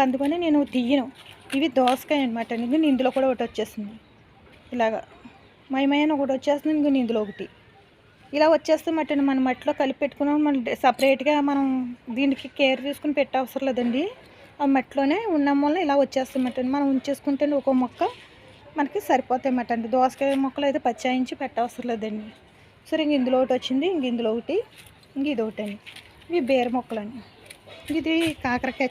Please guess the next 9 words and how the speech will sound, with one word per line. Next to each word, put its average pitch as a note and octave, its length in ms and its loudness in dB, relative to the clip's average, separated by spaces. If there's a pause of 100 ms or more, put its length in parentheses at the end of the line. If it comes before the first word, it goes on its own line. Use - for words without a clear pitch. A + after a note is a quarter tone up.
చూసారు D4 300 -2
ఎంత C4 200 -2
బాగుందో, C4 300 -2 (440)
ఇంక C#4 160 -10
ఇక్కడ B3+ 240 -6
కూడా B3+ 120 -6 (100)
కాకరకాయ A#3 500 -8
మొక్కలు G3+ 260 -16
అండి. A3+ 120 -18